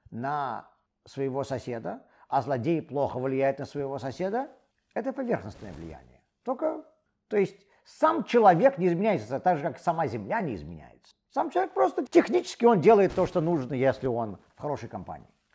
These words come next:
Согласно Рамбаму же, влияние глубокое, потому что земля сама становится причастной ко мне, если я ее сосед. И поэтому человек,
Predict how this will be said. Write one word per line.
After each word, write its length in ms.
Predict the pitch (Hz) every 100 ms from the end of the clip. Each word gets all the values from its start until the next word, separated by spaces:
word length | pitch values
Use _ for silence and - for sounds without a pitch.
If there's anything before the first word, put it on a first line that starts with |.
| _
Согласно 400 | - 135 151 131
Рамбаму 560 | 98 98 156 302 349 196
же, 340 | 120 117 170 _ -
влияние 520 | 90 90 104 117 123
глубокое, 800 | 104 120 104 226 226 117 90 95 - _ _
потому 240 | 127 156 -
что 160 | 170
земля 680 | 123 127 143 131 190 311 247
сама 680 | - 208 185 240 233 113 - _ _ _ _
становится 840 | 165 180 190 175 151 117 - _ _ _ _
причастной 640 | 180 170 - 202 - 165 143
ко 160 | 147
мне, 420 | 135 160 147 156 -
если 180 | 131 127
я 120 | 143
ее 120 | 139
сосед. 420 | 107 90 87 - _ _ _ -
И 120 | 196
поэтому 680 | 185 196 196 196 180 170 - _ _ _ -
человек, 680 | 196 185 165 220 269 -